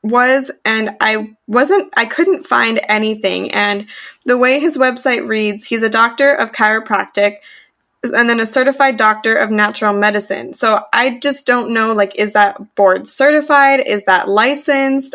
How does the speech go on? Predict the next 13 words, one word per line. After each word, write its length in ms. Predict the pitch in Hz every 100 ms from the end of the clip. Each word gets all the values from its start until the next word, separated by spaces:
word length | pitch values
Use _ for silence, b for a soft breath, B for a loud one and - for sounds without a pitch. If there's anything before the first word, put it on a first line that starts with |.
| -
I 200 | 233 254
don't 300 | 277 277 247
know. 480 | 277 370 170 220 - b b b b _
It's 320 | 240 247 - 247
not 300 | 262 285 -
clear, 480 | - 302 240 208 208
which 460 | 214 - - - _ _ _ -
probably 500 | - 269 254 233 220
means 500 | 214 208 202 202 -
it's 240 | 208 196 -
some 720 | - 214 202 202 196 202 214
wonky 460 | 202 196 208 196 190
off-the-wall 880 | 196 190 202 196 190 185 185 196